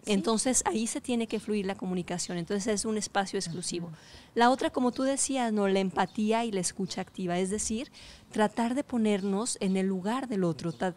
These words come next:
Speaker 2: tratar de ver la situación desde la mirada del hijo, desde la mirada de la hija, ¿no? Este, recordar cómo lo vivíamos cuando nosotros teníamos esa edad, ¿no? Obviamente nosotros ahorita ya tenemos otros recursos,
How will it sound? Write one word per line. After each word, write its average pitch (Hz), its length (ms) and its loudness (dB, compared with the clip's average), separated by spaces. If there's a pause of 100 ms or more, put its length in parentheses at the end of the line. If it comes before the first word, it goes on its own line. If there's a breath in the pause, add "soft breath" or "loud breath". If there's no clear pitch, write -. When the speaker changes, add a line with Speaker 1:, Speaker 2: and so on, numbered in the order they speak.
Speaker 2:
tratar 196 340 0
de 226 120 0
ver 208 180 2
la 202 140 0
situación 185 760 0
desde 185 180 0
la 180 120 2
mirada 185 420 0
del 180 180 -2
hijo, 202 360 -2
desde 175 240 -2
la 180 100 -2
mirada 185 420 0 (380 loud breath)
de 180 140 0
la 180 180 2
hija, 208 400 -2
¿no? 185 320 -2
Este, 208 260 4
recordar 226 380 4
cómo 269 300 0
lo 233 120 4
vivíamos 220 600 0
cuando 202 300 2
nosotros 220 440 -2
teníamos 202 420 -2
esa - 220 -2
edad, 214 260 -2
¿no? 190 240 -2 (460 loud breath)
Obviamente 262 420 4
nosotros 202 400 -4
ahorita 190 240 0
ya 196 100 0
tenemos 180 400 -6
otros 180 260 -4
recursos, 202 760 -4